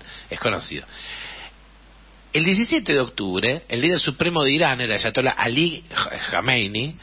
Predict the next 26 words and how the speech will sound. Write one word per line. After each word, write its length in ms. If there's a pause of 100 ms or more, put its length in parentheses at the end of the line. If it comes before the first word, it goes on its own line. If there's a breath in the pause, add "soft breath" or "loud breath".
(480 loud breath)
Khamenei, 600
perdón, 360 (300 loud breath)
condenó 480
a 100
Israel 220
por 140
su 260 (240)
guerra 300
en 80
Gaza 260
y 20
amenazó 440
con 240
una 180
respuesta. 640
Dijo, 200
"Che", 360
dijo 180
así, 240 (380 loud breath)
"si 160
los 140
crímenes 360
del 100
régimen 360
sionista 500
continúan, 960